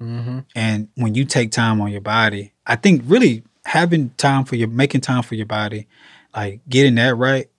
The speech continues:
Speaker 1: Mm-hmm.
Speaker 2: I feel like you can apply that to so many other things, like,
Speaker 1: Definitely.
Speaker 2: in your life.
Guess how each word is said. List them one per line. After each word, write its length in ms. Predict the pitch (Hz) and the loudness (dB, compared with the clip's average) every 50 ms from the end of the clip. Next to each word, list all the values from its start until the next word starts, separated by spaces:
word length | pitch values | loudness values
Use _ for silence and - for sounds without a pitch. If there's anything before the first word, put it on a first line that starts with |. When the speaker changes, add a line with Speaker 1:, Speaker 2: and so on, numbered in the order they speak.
| _ - | _ -14
Speaker 1:
Mm-hmm. 300 | 117 117 120 123 123 127 120 _ _ _ _ _ _ | -10 -8 -8 -6 -6 -8 -10 _ _ _ _ _ _
Speaker 2:
I 100 | - 117 | -6 -4
feel 160 | 117 - 143 127 | -2 0 2 2
like 120 | 120 117 | 2 2
you 60 | 139 135 | 2 2
can 100 | 127 110 | 0 0
apply 340 | 104 - - 123 113 110 | -2 -4 -4 -2 0 0
that 160 | 110 107 104 - | -2 -2 -4 -6
to 100 | - 113 | -8 -8
so 220 | - - 117 110 | -6 -4 -4 -4
many 200 | 110 107 104 107 | -4 -4 -6 -8
other 220 | 107 110 110 107 | -10 -8 -8 -8
things, 400 | 101 - 110 107 107 107 104 104 | -8 -6 -6 -4 -4 -4 -4 -6
like, 100 | 107 110 123 | -8 -8 -6
Speaker 1:
Definitely. 280 | 110 107 107 107 120 | -6 -8 -4 -2 0
Speaker 2:
in 60 | 120 110 | 0 0
your 140 | 110 107 101 | 0 -2 -4
life. 340 | 101 101 113 127 131 131 | -4 -2 -2 0 -2 -2